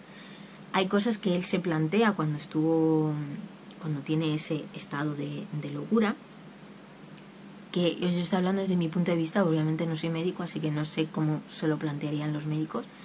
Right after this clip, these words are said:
Hay preguntas que se hace que a mí me hacen gracia, porque yo también me pregunto, ¿y por qué no? En el sentido de,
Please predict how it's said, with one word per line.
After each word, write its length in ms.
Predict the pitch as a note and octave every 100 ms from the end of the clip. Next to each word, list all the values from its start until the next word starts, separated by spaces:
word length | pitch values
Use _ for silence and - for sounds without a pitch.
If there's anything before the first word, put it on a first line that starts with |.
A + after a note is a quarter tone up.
| - - - - -
Hay 120 | F3
preguntas 500 | G3+ G3 A#3 G#3 F3
que 120 | D#3
se 160 | D#3 D3
hace 320 | E3+ - G#3+ - - - - - -
que 80 | -
a 40 |
mí 140 | E3 D#3+
me 80 | F3
hacen 300 | G#3 A3 D#3+
gracia, 460 | E3 G#3+ - - - - - - -
porque 480 | E3+ D#3+ E3+ D#3 - - - - - -
yo 120 | G3
también 260 | G3+ G#3+ G#3
me 100 | F3+
pregunto, 500 | E3 E3 E3 D#3 D#3
¿y 80 | G3+
por 200 | G3+ D#3+
qué 120 | D3
no? 140 | C3+ F3 - - - - - - - - -
En 120 | F3+
el 120 | F3
sentido 500 | - F3 E3+ F3+ F3
de, 240 | D#3 D3+